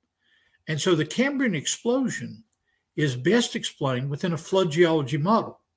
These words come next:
where creatures that were essentially marine cre-,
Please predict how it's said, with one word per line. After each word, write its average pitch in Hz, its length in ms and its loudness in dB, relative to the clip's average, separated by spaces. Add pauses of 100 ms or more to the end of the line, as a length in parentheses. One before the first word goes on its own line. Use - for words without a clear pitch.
(680)
where 151 460 8 (340)
creatures 196 540 2
that 139 200 2
were 135 160 2
essentially 185 580 0
marine 156 560 0
cre-, - 400 2